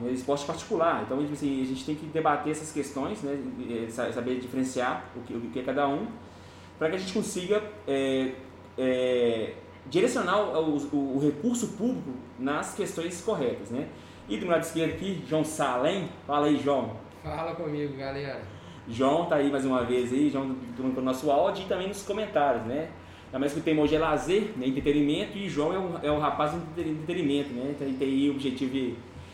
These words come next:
Speaker 1: tá aí lançando discos aí, músicas aí. E, é, fala um pouquinho do seu trabalho aí, João.
Speaker 2: É, meu nome é João Salem, todo mundo me conhece como Salem. E atuo aí na área do áudio e produção musical.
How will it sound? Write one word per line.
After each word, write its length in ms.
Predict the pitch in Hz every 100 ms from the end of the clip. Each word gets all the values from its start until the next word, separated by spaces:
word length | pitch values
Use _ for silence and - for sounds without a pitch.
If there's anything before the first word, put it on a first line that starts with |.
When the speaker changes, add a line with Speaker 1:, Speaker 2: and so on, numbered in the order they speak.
| -
Speaker 1:
tá 80 | 123
aí 140 | 135
lançando 580 | 139 139 - 139 127 110
discos 400 | 107 135 156 131
aí, 260 | 117 123 147
músicas 520 | 127 139 143 - 123
aí. 380 | 117 123 160 190 - - - -
E, 320 | 139 151 196 214 - - - - 101
é, 360 | 127 127 120 120
fala 140 | 147
um 40 | 170
pouquinho 200 | 160 156
do 20 |
seu 80 | -
trabalho 320 | 143 127 131
aí, 120 | 143
João. 160 | 117 98 - - - - - -
Speaker 2:
É, 440 | 147 139 135 131 131
meu 180 | 135
nome 240 | 135 143 147
é 240 | 143 127
João 220 | 117 147
Salem, 600 | 156 160 135 135 175 196 185
todo 180 | 151 143
mundo 200 | 143 143
me 120 | 143
conhece 440 | 143 135 135 -
como 160 | - 131
Salem. 640 | - 151 135 131 143 185 185 - - - - - - - -
E 640 | 135 143 151 156 160 165
atuo 460 | 180 - 175 190 180
aí 160 | 175
na 100 | 175
área 240 | 170 175 160
do 280 | 156 160 151
áudio 400 | 160 180 165 175
e 160 | 160
produção 460 | 156 151 - 160 151
musical. 720 | 147 147 - 143 151 175 175